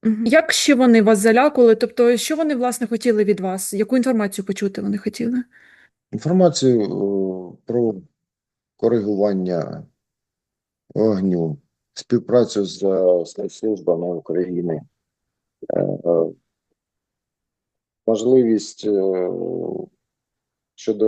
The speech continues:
Speaker 2: осіб, які можуть зробити диверсії на території.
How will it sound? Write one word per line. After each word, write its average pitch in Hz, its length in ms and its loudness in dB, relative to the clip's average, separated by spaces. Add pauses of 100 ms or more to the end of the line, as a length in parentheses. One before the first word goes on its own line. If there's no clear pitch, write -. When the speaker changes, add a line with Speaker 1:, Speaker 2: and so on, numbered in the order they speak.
Speaker 2:
осіб, 104 440 -6
які 101 340 -2
можуть 95 760 -2
зробити 98 640 -2
диверсії 80 640 -4
на 76 200 -6
території. - 640 -4